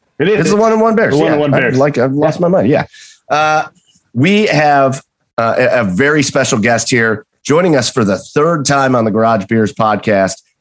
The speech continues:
Speaker 2: Uh, and we're gonna play the schedule game to get you prepared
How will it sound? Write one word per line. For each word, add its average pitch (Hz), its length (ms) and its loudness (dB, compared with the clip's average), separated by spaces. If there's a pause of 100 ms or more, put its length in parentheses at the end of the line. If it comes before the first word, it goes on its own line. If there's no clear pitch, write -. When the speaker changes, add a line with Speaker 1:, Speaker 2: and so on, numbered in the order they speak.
(120)
Speaker 2:
Uh, 107 240 0
and 107 180 0
we're 156 120 2
gonna 175 120 0
play 135 200 0
the 113 80 0
schedule 120 420 -2
game 98 300 0
to 95 100 -6
get 123 420 -2
you 135 140 2
prepared 104 760 -2